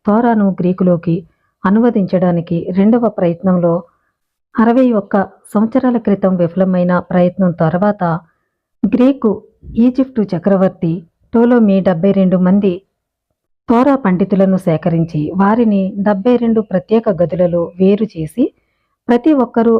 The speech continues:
అనువాదాన్ని తయారు చేయాలని ఆదేశించాడు. రెండు వందల నలభై ఆరు బీసీఈలో తోరాను గ్రీకులోకి రాయాలని చెప్పి గ్రీకు చక్రవర్తి అయిన టోలోమీ డెబ్బై రెండు మంది రబ్బీల్ని సేకరించి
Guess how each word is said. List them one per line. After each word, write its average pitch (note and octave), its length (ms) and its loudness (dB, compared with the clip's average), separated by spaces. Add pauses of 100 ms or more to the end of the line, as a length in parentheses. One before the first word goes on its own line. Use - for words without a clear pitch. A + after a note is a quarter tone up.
అనువాదాన్ని F#3+ 640 2
తయారు F3 360 0
చేయాలని F3 600 0
ఆదేశించాడు. D3 760 -6 (680)
రెండు A#3+ 260 2
వందల C4 280 2
నలభై F#3+ 400 0
ఆరు G3 220 2
బీసీఈలో F3 760 0
తోరాను G#3 520 -2 (500)
గ్రీకులోకి A3+ 680 0 (120)
రాయాలని F#3 580 0
చెప్పి F3 260 -2 (480)
గ్రీకు A3+ 480 0 (260)
చక్రవర్తి F#3+ 600 -2
అయిన E3 200 -2 (320)
టోలోమీ G#3+ 480 2
డెబ్బై G3 300 0
రెండు F#3+ 260 2
మంది F#3 340 2 (480)
రబ్బీల్ని G3+ 520 2 (120)
సేకరించి F3+ 580 -2